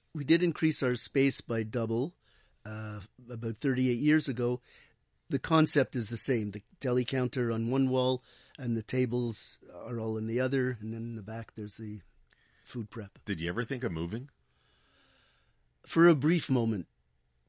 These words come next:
Speaker 1: but, uh, the cost of moving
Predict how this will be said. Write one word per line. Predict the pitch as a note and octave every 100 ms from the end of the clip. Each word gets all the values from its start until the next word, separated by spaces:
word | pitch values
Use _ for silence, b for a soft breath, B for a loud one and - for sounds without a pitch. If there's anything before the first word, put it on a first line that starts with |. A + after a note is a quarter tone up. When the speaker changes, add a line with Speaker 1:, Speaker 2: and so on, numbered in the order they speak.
| C3
Speaker 1:
but, | B2+ A2+ - F3+ - C3+
uh, | A#2 A#2+ A#2 A2 B2
the | B2+
cost | - E3+ F3 D3+
of |
moving | C#3+ C#3 C#3 C#3 C#3 C#3 D3+